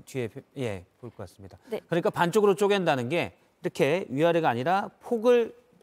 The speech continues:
Speaker 1: 잘라서 쓴다는
Speaker 2: 네,
Speaker 1: 거죠?
Speaker 2: 이렇게 세로로 자른다는 건데요.
Speaker 1: 예.
Speaker 2: 네, 저희가 실제 조직을 가져올 수는 없어서 이걸
Speaker 1: 음.
Speaker 2: 쓰리디 모델링으로 이제 구현을 해서 가져왔습니다.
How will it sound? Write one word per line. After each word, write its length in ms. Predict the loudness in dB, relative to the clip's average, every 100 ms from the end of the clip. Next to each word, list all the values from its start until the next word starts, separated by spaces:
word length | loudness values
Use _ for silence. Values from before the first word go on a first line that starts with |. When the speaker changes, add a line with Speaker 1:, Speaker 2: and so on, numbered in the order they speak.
| -2
Speaker 1:
잘라서 420 | 0 2 0 -2
쓴다는 340 | -6 -6 -6
Speaker 2:
네, 100 | -6
Speaker 1:
거죠? 100 | -6
Speaker 2:
이렇게 260 | -4 -4 -6
세로로 580 | -4 0 2 2 2 0
자른다는 540 | -2 -2 0 0 -2
건데요. 480 | -6 -8 -6 -6 -4
Speaker 1:
예. 360 | -6 -8 -10 -16 -10
Speaker 2:
네, 160 | -4 -4
저희가 200 | -2 -2
실제 380 | 0 -2 -2 -4
조직을 360 | -4 -2 0
가져올 360 | 2 2 2 2
수는 220 | 0 -2
없어서 600 | -2 -2 -4 -2 -2 -2
이걸 120 | -2
Speaker 1:
음. 20 |
Speaker 2:
쓰리디 380 | -4 -6 -6 -6
모델링으로 840 | -6 0 0 2 0 -2 -2 -2
이제 100 | -4
구현을 380 | -8 -6 -4 -4
해서 340 | -6 -6 -4 -6
가져왔습니다. 800 | -6 -6 -4 -6 -8 -8 -10